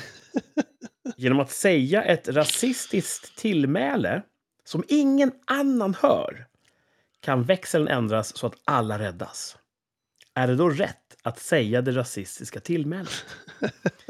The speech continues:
Speaker 2: Den här spårvagnen används ju ofta i filosofiska problemställningar, även om ni har
Speaker 1: Ja.
Speaker 2: stött på det.
Speaker 1: Ja.
Speaker 2: Och då frågar någon Chat G P T att om man kan rädda en miljard vita människor genom att säga, utan att någon annan hör,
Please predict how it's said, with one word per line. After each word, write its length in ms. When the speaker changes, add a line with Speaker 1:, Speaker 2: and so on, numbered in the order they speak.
Speaker 2:
Den 140
här 60
spårvagnen 500
används 320
ju 40
ofta 260
i 60
filosofiska 960
problemställningar, 840
även 160
om 80
ni 60
har 140
Speaker 1:
Ja. 60
Speaker 2:
stött 200
på 160
det. 200
Speaker 1:
Ja. 220
Speaker 2:
Och 80
då 60
frågar 280
någon 320
Chat 240
G 100
P 60
T 260
att 200
om 120
man 100
kan 200
rädda 360
en 220
miljard 280
vita 280
människor 460
genom 220
att 100
säga, 480
utan 300
att 100
någon 240
annan 360
hör, 420